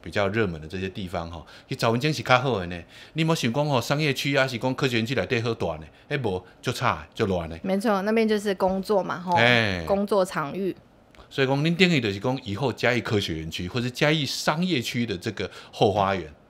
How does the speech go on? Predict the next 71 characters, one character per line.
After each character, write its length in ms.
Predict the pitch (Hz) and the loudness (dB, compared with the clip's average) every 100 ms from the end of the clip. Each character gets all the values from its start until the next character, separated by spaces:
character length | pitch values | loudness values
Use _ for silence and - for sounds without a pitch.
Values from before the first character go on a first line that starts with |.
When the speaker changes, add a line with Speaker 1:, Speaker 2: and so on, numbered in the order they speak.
| _ _ - | _ _ -16
Speaker 2:
是。 160 | - 175 | -6 -2
Speaker 1:
一 60 | |
个 100 | 113 | 0
舒 260 | - 156 151 | 0 0 0
适 200 | - 139 | 0 2
的 0 | |
所 80 | 107 | 4
在。 80 | |
Speaker 2:
会 180 | 220 196 | 4 4
当 100 | 104 | 2
来 140 | 175 180 | 0 -2
行 20 | |
行 220 | 165 123 | -4 -4
咧， 200 | 127 185 - - | -6 -10 -14 -8
Speaker 1:
啊。 120 | 170 | 0
Speaker 2:
来 160 | 185 | 2
放 240 | 202 220 196 | 4 2 2
松 240 | 185 190 | 0 -2
自 160 | 190 180 | -2 -6
己。 260 | - - - _ - - - | -8 -16 -18 _ -20 -14 -2
Speaker 1:
咱 180 | 127 135 | 0 2
这 120 | 131 | 2
个 380 | 120 110 107 101 - _ - | 4 4 0 -4 -16 _ -4
少 260 | - 175 | 6 8
年 120 | 120 107 | 8 4
的 100 | 117 | 2
这 120 | 135 | 4
个 120 | 143 | 2
佩 200 | 123 143 | 4 4
瑜 100 | 107 | 6
乡 220 | 107 110 | 4 2
长 220 | 113 82 85 | 2 -2 -4
吼， 180 | 90 - - | -10 -10 -10
伊 120 | 117 - | -10 -8
用 160 | 95 104 | -8 -6
伊 80 | 104 | -6
的 60 | |
这 100 | 104 | -4
个 100 | 127 | -4
新 220 | 92 - 127 | -2 -2 -2
的 80 | 98 | -2
观 220 | 90 87 | -4 -4
念 240 | 85 82 - - | -4 -6 -10 -10
吼， 140 | 85 76 - | -8 -8 -8
啊， 80 | 123 | 0
对 140 | 180 | 2
着 120 | 127 | 2
这 140 | 107 143 | 0 0
个 140 | 123 | 0
鹿 140 | 104 95 | 0 -4
草 240 | - 135 | 0 2
的 80 | 107 | 2
这 100 | 101 | 0
个 100 | 110 | -2
发 100 | 101 | -2
展 240 | 113 113 92 | -2 -2 -2
吼， 180 | 85 78 - - | -6 -12 -18 -8
拢 160 | 123 131 | -2 0
有 120 | 98 | -2
已 60 | 113 | -4
经 200 | 113 95 | -4 -4
有 120 | 82 | -8
真， 400 | - 95 92 92 - - | -10 -8 -8 -10 -16 -12
真 180 | - 113 | -4 -2
好 200 | 127 131 | 0 0
的 80 | 95 - - | 0 -4 -4
这 100 | 135 | 0
个 80 | 104 | 2
想 240 | - 80 | 0 -2
法 160 | 95 78 | -2 -4
啦。 140 | 71 | -6